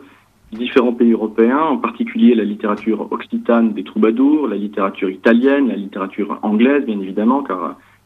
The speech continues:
c'était sa langue maternelle. Et, euh, et par ailleurs, euh, Ezra Pound ne, n'a pas limité son intérêt aux traditions de, de l'Europe, mais aussi à d'autres, euh, euh, aux traditions d'autres civilisations, comme celle de l'Extrême-Orient, euh, de la Chine en particulier. Si, euh,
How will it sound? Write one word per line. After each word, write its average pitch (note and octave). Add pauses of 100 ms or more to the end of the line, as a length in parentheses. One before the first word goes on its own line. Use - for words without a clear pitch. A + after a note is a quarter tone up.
c'était -
sa F2
langue F#2
maternelle. G2 (560)
Et, G#2
euh, F2 (520)
et -
par F#2
ailleurs, G2
euh, D#2+
Ezra G2+
Pound A#2 (140)
ne, G2
n'a G2+
pas A#2
limité C3+
son A#2
intérêt A2+
aux A2+
traditions A2+
de, G2
de G2
l'Europe, A2
mais A2+
aussi A2
à G#2
d'autres, C3+
euh, G2+ (600)
euh, D2+
aux -
traditions A#2
d'autres C#3+
civilisations, A#2+
comme A2
celle G2
de F#2
l'Extrême-Orient, A2
euh, F2
de G2+
la -
Chine C#3
en A2
particulier. A#2 (680)
Si, G#2
euh, F2+